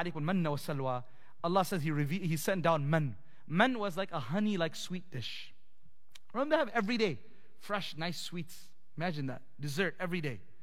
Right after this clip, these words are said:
And salwa, uh, uh, the, a quail, a special type of beautiful, a nice tasting bird. What am I asking you to do? كُلُوا مِن طَيِّبَاتِ مَا رَزَقْنَاكُمْ. Eat.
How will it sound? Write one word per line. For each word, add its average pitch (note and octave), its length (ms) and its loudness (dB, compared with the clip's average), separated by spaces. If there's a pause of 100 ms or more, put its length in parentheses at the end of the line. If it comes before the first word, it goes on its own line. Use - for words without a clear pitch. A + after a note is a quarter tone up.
(380)
And B3+ 260 4
salwa, G3+ 480 4 (1080)
uh, D#3 280 4 (440)
uh, D#3 80 2
the, D3+ 140 2 (100)
a E3 80 -2
quail, F3 420 6 (480)
a C3 80 -4
special G3+ 320 2
type F3 260 2
of D3 160 -2
beautiful, E3 280 -2
a D3+ 60 2
nice D3+ 320 0
tasting D3 380 0
bird. B2+ 260 2 (880)
What F3+ 180 2
am G#3+ 160 4
I G#3+ 40 2
asking G3 260 2
you F#3 80 2
to F3 60 2
do? D#3+ 160 0 (720)
كُلُوا D4+ 400 8
مِن C4 180 4
طَيِّبَاتِ A3+ 480 4
مَا F#3+ 160 4
رَزَقْنَاكُمْ. D3 560 -2 (680)
Eat. C4 380 6